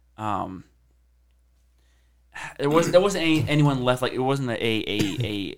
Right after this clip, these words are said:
a, my grandma was not still alive. So it was more of like a, I hate saying this, but a bit bittersweet kind of,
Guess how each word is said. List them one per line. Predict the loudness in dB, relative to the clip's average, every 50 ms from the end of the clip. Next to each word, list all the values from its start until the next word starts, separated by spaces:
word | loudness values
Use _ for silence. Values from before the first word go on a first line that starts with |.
| -10 -10
a, | -8 -8 -8 -8 -10 -10 -12 -12 -14 -14 -14
my | -12 -10 -6
grandma | -4 -4 -2 -2 -2
was | -2 -4 -4
not | -4 -4 -4 -4 -6 -8
still | -8 -8 -8 -6
alive. | -6 -6 -6 -6 -6 -8 -8
So | -6 -6
it | -6
was | -6 -4
more | -4 -4 -4 -4
of | -4
like | -4 -4 -4 -4 -4
a, | -4 -4 -6 -8 -12 _ _ _ _ _ _ _ _ _ _ _ _ _ _ _ _ -18 -16 -14 -12 -8
I | -6
hate | -6 -6 -6 -4
saying | -4 -4 -4 -4
this, | -4
but | -4 -4 -4
a | -4
bit | -6 -8 -10 -10 -10 -8 -6
bittersweet | -6 -4 -4 -4 -4 -6 -8 -8 -10 -10 -10 -12
kind | -14 -16 -16 -16 -14 -14
of, | -16 -16 -18 -20